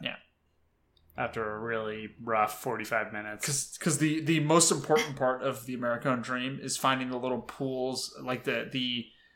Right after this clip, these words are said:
Speaker 1: the veins of caramel.
Speaker 2: Yeah, absolutely.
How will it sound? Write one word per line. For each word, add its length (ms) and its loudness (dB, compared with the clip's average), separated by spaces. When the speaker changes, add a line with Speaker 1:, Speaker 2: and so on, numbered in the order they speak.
Speaker 1:
the 160 6
veins 680 4
of 180 -4
caramel. 440 0
Speaker 2:
Yeah, 160 0
absolutely. 480 -4